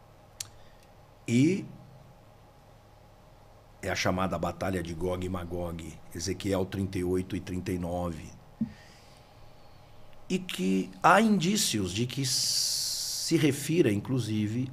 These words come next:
à região, que é o príncipe de Rus, esta região da Rússia. E com este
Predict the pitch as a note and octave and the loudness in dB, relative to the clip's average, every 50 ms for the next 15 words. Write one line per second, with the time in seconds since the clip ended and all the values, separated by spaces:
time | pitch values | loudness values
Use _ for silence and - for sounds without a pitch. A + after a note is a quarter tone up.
0 | - - G2+ G#2 A2+ B2 A#2 F2+ G2+ C#3 C#3+ D3 B2+ C#4+ A2+ A#2 B2+ E3+ G3 E3+ | -2 0 0 2 2 0 0 0 0 0 2 0 0 0 2 2 2 2 0 -2
1 | - - - - - - - - - - - - - - - - - - - - | -6 -10 -14 -18 -20 -20 -20 -20 -20 -20 -20 -20 -20 -20 -20 -20 -20 -20 -20 -20
2 | - - - - - - - - - F#2+ F#2+ F#2 F#2 - F#2+ G2 F#2+ - - F#2+ | -20 -20 -20 -20 -20 -20 -12 -6 -4 -2 -2 -2 -2 -2 -2 -2 -2 -2 -4 -6
3 | F#2+ F#2 D#2+ D#2 E2 F2 - E2+ A2+ D3+ G3+ - - - - - - - - - | -6 -8 -8 -8 -8 -8 -4 0 0 0 0 -2 -6 -10 -12 -12 -16 -20 -20 -20
4 | - - - - - - - - - - - - - - - - - - - - | -20 -20 -20 -20 -20 -20 -20 -20 -20 -20 -20 -20 -20 -20 -20 -20 -20 -20 -20 -20
5 | - - - - - - - - - - - G#3 G#3 G#3 G#3 - - - F3+ F3 | -20 -20 -20 -20 -20 -20 -20 -20 -20 -6 2 4 6 6 6 6 4 4 6 6
6 | F#3 F#3+ D3+ E3+ E3 C#3+ D3 D#3+ D#3 E3 E3 A#2 - - F3+ F3+ - - - - | 6 4 4 4 4 4 4 4 4 4 4 6 6 6 6 4 2 0 0 -2
7 | - - - - - - - - - - - - - - - - - - - - | -2 -4 -8 -12 -16 -20 -20 -20 -20 -20 -20 -20 -20 -20 -20 -20 -20 -18 -18 -18
8 | - - - - - C#3+ B2+ B2 C#3+ E3+ F#3 - - - - - - - - - | -18 -18 -12 -4 0 4 4 4 4 2 0 -4 -8 -12 -16 -16 -16 -18 -20 -20
9 | - - - - - - - - - - - - - - - - - - - - | -20 -20 -20 -20 -20 -20 -20 -20 -20 -20 -20 -20 -20 -20 -20 -20 -20 -20 -20 -20
10 | - - - - - - - - - - - - - - - - - - - - | -20 -20 -20 -20 -20 -20 -20 -20 -20 -20 -20 -20 -20 -20 -18 -14 -12 -12 -12 -14
11 | - - - - - - - - - - - - - - - - - - - - | -18 -20 -18 -18 -18 -20 -20 -20 -20 -20 -20 -20 -20 -20 -20 -20 -20 -20 -20 -20
12 | - - - - - - - - - - - - D#3 D3+ C3+ A#2+ B2 B2 - B2 | -20 -20 -20 -20 -20 -20 -20 -20 -20 -6 0 2 4 4 6 4 4 2 0 -2
13 | - - - D3 D3+ D3 C#3+ - - | -4 -2 -2 0 0 0 0 -2 -4